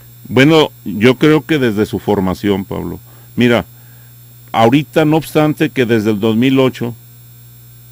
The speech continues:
y antes ya sabíamos que los tratados internacionales nos habían obligado a cambiar nuestro sistema,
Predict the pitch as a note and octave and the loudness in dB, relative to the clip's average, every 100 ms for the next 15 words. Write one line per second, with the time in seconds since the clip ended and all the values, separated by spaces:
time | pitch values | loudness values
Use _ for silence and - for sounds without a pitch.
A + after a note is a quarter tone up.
0 | - - G#2+ B2+ G3+ - G2+ - - - | -20 -8 -2 2 2 0 -2 -4 -14 -20
1 | - G2+ C3 C#3 E3 C#3+ D3+ D#3+ D#3+ D#3 | -12 0 0 2 0 2 0 0 0 -2
2 | - A2+ A2 G#2+ - G#2+ A#2+ C#3 D3 B2+ | -4 -4 -2 -4 -2 -4 0 0 0 -4
3 | - G#2+ G#2+ G#2+ G#2 A2+ C3 B2 G#2+ G#2 | -4 -6 -6 -4 -4 -2 -2 -2 -4 -4
4 | G#2 A2+ A#2 A2 G2+ G#2 A2+ A2 G2 F#2+ | -2 -4 -4 -4 -2 -2 -4 -4 -6 -4
5 | G2+ A2+ A2 G2+ G2 - G#2 G2+ | -4 -6 -8 -10 -10 -6 -4 -4